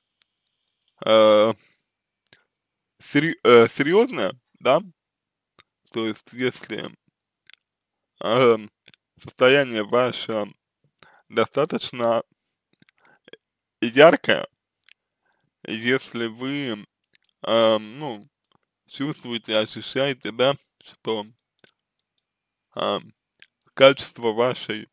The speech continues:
например, жизни, <coughs> эм, достаточно сильно,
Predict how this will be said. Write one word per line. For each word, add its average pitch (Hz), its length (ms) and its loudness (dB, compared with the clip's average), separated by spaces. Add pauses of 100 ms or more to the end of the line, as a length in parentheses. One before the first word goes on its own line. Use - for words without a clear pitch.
(680)
например, 117 520 -8 (760)
жизни, 120 580 -6 (1000)
<coughs> - 2750 -4
эм, 98 420 2 (140)
достаточно 107 920 0 (180)
сильно, 107 440 -8